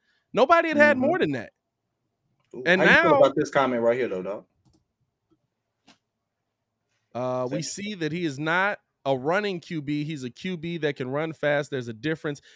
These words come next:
Speaker 1: He's a pocket passer with no pockets. That's a good point.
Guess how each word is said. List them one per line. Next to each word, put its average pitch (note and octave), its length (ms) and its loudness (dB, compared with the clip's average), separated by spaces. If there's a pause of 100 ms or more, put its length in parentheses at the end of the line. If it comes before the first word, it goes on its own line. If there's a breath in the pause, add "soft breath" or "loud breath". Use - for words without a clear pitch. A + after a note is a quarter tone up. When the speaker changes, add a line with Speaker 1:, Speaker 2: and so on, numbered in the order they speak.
Speaker 1:
He's C#3+ 140 -6
a C3 60 -4
pocket D3+ 400 0
passer C#3+ 300 0
with A#2 100 -12
no C3+ 140 -2
pockets. C3 300 -2
That's F3+ 140 -8
a G3 40 -16
good G#3+ 140 -4
point. B3+ 260 -4